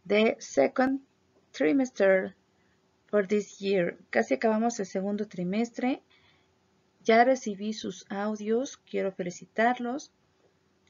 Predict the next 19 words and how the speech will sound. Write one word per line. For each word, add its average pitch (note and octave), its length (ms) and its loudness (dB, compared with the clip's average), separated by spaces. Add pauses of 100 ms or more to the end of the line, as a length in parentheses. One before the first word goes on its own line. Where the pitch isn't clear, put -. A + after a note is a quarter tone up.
Eh, G3+ 540 -2
y A#3 140 0
los B3 240 0
que C4 140 -2
no C4+ 200 2
lo C#4+ 80 2
envi-, C4+ 380 0
envia-, A#3 580 -2 (100)
eh, F3+ 280 -4
los F#3+ 140 -8
que G#3 100 -4
no A#3 160 2
lo D4 120 2
han C#4+ 200 2
enviado, A#3+ 680 0
please A#3 500 -6
send A#3 360 -4
it. G3+ 160 -8 (800)
Envíelo A#3+ 720 2